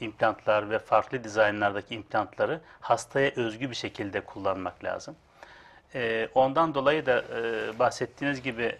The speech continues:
e, Norm Medical'in de, e, vidalarını ve çubuklarını kullanmaktayız.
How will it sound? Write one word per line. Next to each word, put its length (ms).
e, 640
Norm 280
Medical'in 580
de, 280
e, 80
vidalarını 560
ve 220
çubuklarını 640
kullanmaktayız. 880